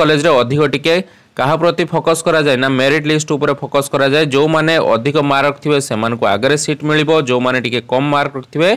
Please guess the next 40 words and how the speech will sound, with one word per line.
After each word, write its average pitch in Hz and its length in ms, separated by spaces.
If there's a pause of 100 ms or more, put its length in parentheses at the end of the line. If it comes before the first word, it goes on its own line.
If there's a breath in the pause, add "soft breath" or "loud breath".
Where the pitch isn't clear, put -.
(400 loud breath)
ସେମାନଙ୍କୁ 170 380 (100)
ଲେଟ୍ରେ 175 360
ସିଟ୍ 147 260
ମିଳିବ। 139 200 (540 loud breath)
ତାପରେ 151 340 (420)
ଟୁ 170 100 (140)
ପି 185 160
ଏମ୍ 180 160
ରେ 180 40 (120)
ଡେଲି 151 240
ଆପଣମାନଙ୍କୁ 156 500
ଜଣେଇ 147 280
ଦିଆଯିବ। 147 300 (200)
ତାପରେ 123 340
ହେଲା 123 140 (140)
ଡି 143 100 (120)
ପଏଣ୍ଟ 156 240
କ'ଣ 156 180
ଲେଖା 147 180
ହେଇଛି 147 220
ନା, 147 60 (120)
କାଉନସେଲିଂ 165 540
ଆଣ୍ଡ 156 200
ସିଷ୍ଟମ 143 300 (100)
ବେସ୍ 143 240
ଆଲଟମେଣ୍ଟ 139 500 (440 loud breath)
ଅଫ୍ 131 140 (100)
ବ୍ରାଞ୍ଚ 143 300 (120)
ଅନ୍ 135 180
ମେରିଟ୍ 147 340
ବେସିସ୍, 151 400
ସେଟା 131 260
ବି 160 60 (100)
ଛବିଶ 131 360
ତାରିଖରୁ 123 300 (120)
ଚାରି 120 260
ତାରିଖ। 185 260 (440 loud breath)
କେତେ 147 300
ସୁଦ୍ଧା 180 240
ଆପଣମାନେ 170 320